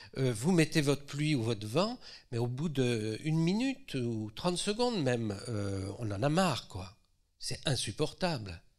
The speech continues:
On a envie de dire au régisseur, euh, « Baisse le coup, euh, j'ai compris qu'il pleuvait, quoi. » Or, si baisse la pluie, il pleut plus.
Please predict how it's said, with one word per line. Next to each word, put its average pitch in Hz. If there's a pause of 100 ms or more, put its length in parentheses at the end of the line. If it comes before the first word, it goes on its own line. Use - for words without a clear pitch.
(340)
On 123
a 123
envie 117
de 107
dire 143
au 123
régisseur, 117
euh, « 110 (440)
Baisse 143
le 139
coup, 175
euh, 104 (280)
j'ai -
compris 120
qu'il 123
pleuvait, 135
quoi. » 92 (1500)
Or, 165 (240)
si -
baisse 131
la 131
pluie, 226
il 151
pleut 113
plus. -